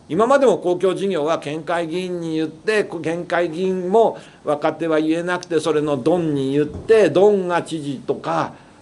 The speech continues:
財政課と決めて、いつの間にか決まってたわけじゃない。で、それは僕は不透明だと思ったわけ。だけど、彼らとすればビーツーシーになっちゃったから不愉快なわけですよ。で、意欲のある町村長はいろいろ持ってくるから、で、それがつくから、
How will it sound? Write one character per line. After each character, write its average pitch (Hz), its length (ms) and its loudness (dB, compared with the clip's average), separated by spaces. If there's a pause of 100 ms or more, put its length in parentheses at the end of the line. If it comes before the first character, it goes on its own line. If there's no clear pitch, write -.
財 143 220 0
政 139 300 0
課 139 120 2
と 143 140 -4
決 143 120 -8
め 143 160 0
て、 139 220 0
い 123 80 -2
つ 135 100 -6
の 127 120 -4
間 123 140 -2
に 120 120 -6
か 113 120 -2
決 117 120 -12
ま 117 140 -4
っ 117 60 -6
て 113 160 -4
た 98 140 -4
わ 87 100 -6
け 85 60 -10
じ 78 80 -14
ゃ - 20 -14
な 101 80 -12
い。 123 60 -14 (300)
で、 180 60 -6
そ 180 100 0
れ 220 60 8
は 175 60 4
僕 156 100 6
は 117 60 0
不 - 100 -14
透 120 160 0
明 101 140 -6
だ 82 120 -12
と 87 100 -18
思 82 100 -18
っ - 80 -20
た - 80 -20
わ - 60 -20
け。 - 80 -20 (480)
だ 165 100 2
け 156 60 4
ど、 135 240 4 (200)
彼 226 180 4
ら 196 120 6
と 226 120 -10
す 131 100 -8
れ 110 100 -4
ば 127 320 0
ビ 220 180 -4
ー 233 40 -12
ツ 269 80 -2
ー 226 60 0
シ 240 140 -4
ー 240 40 -2
に 190 60 0
な 139 80 0
っ - 40 -6
ち - 80 -6
ゃ 107 40 0
っ - 40 -14
た 101 100 -12
か - 100 -8
ら 101 60 -4
不 160 120 -6
愉 247 120 -2
快 165 220 2
な 120 100 0
わ 107 100 0
け 104 120 -2
で 90 120 -8
す - 160 -14
よ。 85 140 -10 (800)
で、 147 400 6
意 208 100 -4
欲 214 240 4
の 165 100 2
あ 165 60 6
る 143 100 0
町 165 180 -2
村 160 200 -2
長 139 120 -2
は 123 80 2
い 139 60 2
ろ 165 120 8
い - 40 6
ろ 208 80 8
持 190 120 2
っ 190 40 -10
て 190 100 0
く 175 100 0
る 139 100 0
か 98 120 -6
ら、 90 200 -4 (140)
で、 139 80 -4
そ 165 100 -2
れ 185 100 4
が 180 120 2
つ - 80 -10
く 175 140 0
か 101 160 -2
ら、 104 240 -2